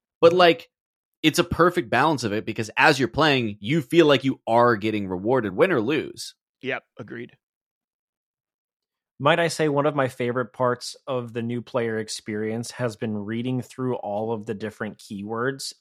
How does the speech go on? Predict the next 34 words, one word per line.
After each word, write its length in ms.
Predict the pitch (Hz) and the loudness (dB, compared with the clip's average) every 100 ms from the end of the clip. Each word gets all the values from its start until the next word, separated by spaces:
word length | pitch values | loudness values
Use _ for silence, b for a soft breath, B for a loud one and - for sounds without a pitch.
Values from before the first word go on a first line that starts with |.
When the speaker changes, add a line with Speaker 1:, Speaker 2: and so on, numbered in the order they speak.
| - | -14
Speaker 3:
and, 160 | 117 110 | -10 -10
like, 200 | 95 - | -12 -14
card 340 | - 101 104 | -10 -10 -8
types 520 | 139 139 - - - _ _ _ _ | -6 -6 -8 -12 -14 _ _ _ _
that 320 | 117 110 113 _ _ _ _ _ | -6 -6 -6 _ _ _ _ _
are 100 | 139 | -2
in 240 | 131 139 143 | -2 -4 -4
the 80 | 135 | -2
game. 420 | 135 143 151 151 - | -2 -2 -4 -8 -8
And 180 | 127 127 | -4 0
there 80 | 127 | 2
are 140 | 123 | 0
definitely 960 | 120 113 107 131 127 127 120 113 113 - _ - | -2 -6 -6 -8 -8 -8 -10 -8 -10 -14 _ -6
something 400 | 151 143 147 139 | -2 0 0 0
that, 260 | 123 110 - 139 | -2 -4 -8 -12
uh, 100 | 135 | -8
that 200 | 117 104 | -8 -6
D 140 | 127 | -6
B 160 | 123 120 | -4 -4
N, 300 | 117 113 - _ _ - | -4 -6 -10 _ _ -8
uh, 380 | 135 117 104 95 | -6 -4 -6 -8
I 140 | - - | -12 -8
think 200 | 170 190 | -8 -6
he 260 | 180 151 131 | -6 -4 -4
mentioned 420 | 123 123 123 120 | -4 -4 -6 -4
this 220 | 117 - | -4 -4
when 80 | 120 | -6
he 140 | 113 | -6
gave 260 | 110 110 107 | -6 -8 -8
kind 160 | 120 | -8
of 80 | 110 | -6
a 80 | 104 | -8
brief 600 | 95 101 113 110 - - _ _ _ _ _ _ _ _ _ _ _ _ - | -12 -12 -10 -10 -14 -20 _ _ _ _ _ _ _ _ _ _ _ _ -12
excitement 760 | 127 - - 127 123 123 117 | -8 -6 -2 -2 -4 -8 -10